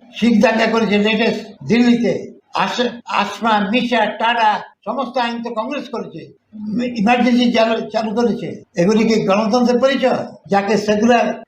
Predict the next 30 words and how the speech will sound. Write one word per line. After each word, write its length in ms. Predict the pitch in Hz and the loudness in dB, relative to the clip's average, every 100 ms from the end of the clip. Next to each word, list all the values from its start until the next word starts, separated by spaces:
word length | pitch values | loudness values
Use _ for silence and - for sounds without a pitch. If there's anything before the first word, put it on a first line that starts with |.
| - | -4
গণতান্ত্রিক 440 | 196 208 208 214 | -2 0 0 0
আখ্যা 260 | 208 208 214 | 0 0 -4
দিচ্ছে 300 | 220 226 202 | -4 -6 -10
সিপিএম 640 | 214 226 208 220 220 - _ _ - | -8 -6 -2 -2 -4 -12 _ _ -4
শুধু 220 | 180 196 | 0 2
ভোট 260 | 202 208 | 2 2
পাওয়ার 240 | 208 208 208 | 2 2 2
জন্য, 460 | 208 208 233 - - _ _ _ _ - | 0 0 -4 -10 -14 _ _ _ _ -2
কংগ্রেস 400 | 147 202 208 208 | 2 4 2 2
সাথে 260 | 220 208 | 2 4
যাবে 300 | 190 185 208 | 4 2 4
বলে 560 | 208 202 170 - - - _ _ _ | 2 2 -2 -6 -14 -20 _ _ _
আর 180 | - 165 | 0 2
আন্দোলন 540 | 175 190 196 202 196 | 4 4 4 2 0
চায় 240 | 202 190 226 | 0 0 2
না 100 | 233 | 2
বলে 540 | 202 165 139 - - _ _ _ _ _ | 2 -2 -8 -14 -20 _ _ _ _ _
ওরা 180 | 170 180 | 2 2
আমাদের 320 | 185 196 196 | 2 0 0
সাথে 240 | 202 196 190 | 0 0 0
ঐক্য 340 | 185 190 190 | 0 0 0
ভেঙে 560 | 175 185 175 - - - _ _ _ _ _ | 2 2 0 -2 -8 -18 _ _ _ _ _
ইন্ডিয়া 380 | 170 190 202 202 | 2 4 6 6
জোটে 260 | 196 190 175 | 4 2 0
চলে 260 | 185 165 | 0 0
গেল 400 | 147 131 123 - - _ _ _ _ _ | -2 -4 -8 -12 -20 _ _ _ _ _
কয়েকটা 320 | 165 175 202 | 0 0 0
সিট 360 | 175 - 185 - | -4 -4 -8 0
পাওয়ার 220 | 170 160 | 2 2
লোভে। 540 | 151 156 143 139 - | 0 -6 -6 -8 -10